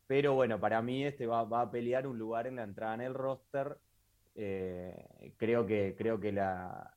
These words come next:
eh, est-, va a estar focalizado el juego de carrera en Damien Harris y Ramondre. Y, y yo también tengo,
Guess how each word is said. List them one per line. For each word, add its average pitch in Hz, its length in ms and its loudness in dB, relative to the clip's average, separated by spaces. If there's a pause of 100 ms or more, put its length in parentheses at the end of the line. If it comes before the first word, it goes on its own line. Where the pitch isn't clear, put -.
(640)
eh, 95 220 -6
est-, 98 180 -6
va 107 140 2
a - 20 2
estar 117 220 0
focalizado 110 500 2
el 110 80 4
juego 120 200 4
de 95 40 0
carrera 117 400 4
en 107 220 0
Damien 104 340 -2
Harris 110 340 2
y 107 40 -4
Ramondre. 92 680 -4
Y, 104 600 -2
y - 20 -6
yo 127 280 0
también 127 280 0
tengo, 131 320 -2